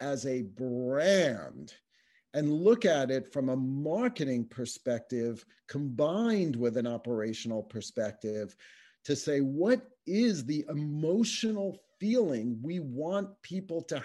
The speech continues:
have as they're going through their journey?" And our place in the journey is going to be earned by that combination of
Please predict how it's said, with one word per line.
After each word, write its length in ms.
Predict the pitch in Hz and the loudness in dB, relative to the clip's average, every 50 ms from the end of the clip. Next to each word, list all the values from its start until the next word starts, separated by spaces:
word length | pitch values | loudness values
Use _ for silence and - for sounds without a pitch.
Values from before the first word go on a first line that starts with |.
| - - | -8 -8
have 520 | 165 165 156 135 110 101 92 95 98 - - _ - - - - _ _ - | -6 -4 -4 -4 -4 -4 -6 -6 -8 -10 -14 _ -20 -20 -20 -20 _ _ -2
as 180 | 139 151 135 110 | 0 0 0 2
they're 180 | 143 143 147 | 2 2 2
going 480 | 123 - - 151 156 170 190 202 196 190 | 0 0 -2 0 0 2 0 0 -2 -2
through 340 | 190 - - 151 165 175 170 | -4 -6 -6 -4 -4 -2 0
their 220 | 143 151 147 143 | 2 2 2 2
journey?" 680 | 131 110 - 123 147 165 175 156 123 107 104 101 95 _ _ _ _ - _ _ _ _ - - | 2 -2 -2 0 0 0 0 0 -2 -2 -4 -8 -10 _ _ _ _ -20 _ _ _ _ -4 0
And 180 | 147 147 143 - - - | 0 0 0 0 -4 -4
our 320 | 131 151 170 185 208 240 | -2 0 0 2 2 2
place 640 | 233 233 - - - - 160 165 160 165 156 - - - - | 0 -2 -6 -14 -6 -6 -4 -2 -2 -4 -4 -6 -10 -12 -10
in 260 | - 156 156 170 170 160 | -8 -6 -6 -4 -4 -6
the 80 | 156 | -6
journey 800 | 135 107 - - - - 131 147 165 180 165 135 117 110 110 110 - _ _ _ _ - | -6 -8 -12 -14 -10 -6 -4 -2 -2 -2 0 0 -2 -2 -4 -6 -10 _ _ _ _ -8
is 140 | 135 120 | -8 -8
going 460 | 101 92 - 156 165 226 262 254 233 - | -6 0 6 6 6 8 8 6 4 4
to 120 | - 190 | 2 -2
be 280 | 175 156 170 170 160 - | -2 -2 -4 -4 -4 -6
earned 480 | - 156 180 214 208 156 117 107 117 113 | -2 -2 0 0 0 0 0 -2 -4 -4
by 160 | - 131 139 135 | -2 0 0 2
that 240 | 135 143 139 135 - | 2 0 0 0 -4
combination 1120 | - - 180 180 180 180 160 165 151 147 156 185 202 170 - - 131 113 110 110 104 - - - _ _ _ _ _ _ _ - | -8 -8 -6 -4 -4 -2 -2 -2 -2 -2 -2 -2 -4 -4 -4 -4 -4 -2 -2 -4 -6 -8 -14 -20 _ _ _ _ _ _ _ 0
of 440 | 143 147 139 139 135 131 123 104 - | 2 4 4 6 4 4 2 0 -8